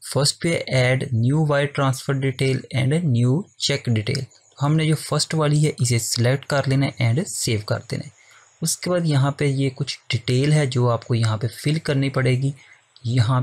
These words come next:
पे बेनिफिशियरी आईडी है, ये ऑप्शनल है, इसे आप रहने दें। उस-, उसके बाद आपका यहाँ पे नेम है, उसके बाद बैंक नेम and उसके बाद स्विफ्ट बीआईसी कोड है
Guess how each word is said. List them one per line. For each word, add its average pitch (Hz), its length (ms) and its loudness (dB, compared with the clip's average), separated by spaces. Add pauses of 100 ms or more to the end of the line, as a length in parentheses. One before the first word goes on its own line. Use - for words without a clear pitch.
पे 131 100 0
बेनिफिशियरी 127 840 0 (360)
आईडी 120 380 2
है, 143 140 2
ये 123 260 0
ऑप्शनल 135 440 -2
है, 131 80 2
इसे 127 220 0
आप 117 120 0
रहने 117 300 2
दें। 135 140 0
उस-, 127 140 -2 (480)
उसके 135 260 -4
बाद 135 220 0
आपका 127 260 0
यहाँ 123 220 4
पे 123 80 2
नेम 117 380 4
है, 151 120 0 (640)
उसके 120 280 -2
बाद 117 300 0
बैंक 120 260 2
नेम 160 300 2 (760)
and 143 240 0
उसके - 260 -2
बाद 117 180 2
स्विफ्ट 131 440 -4
बीआईसी 123 500 2
कोड 143 300 2
है 143 180 2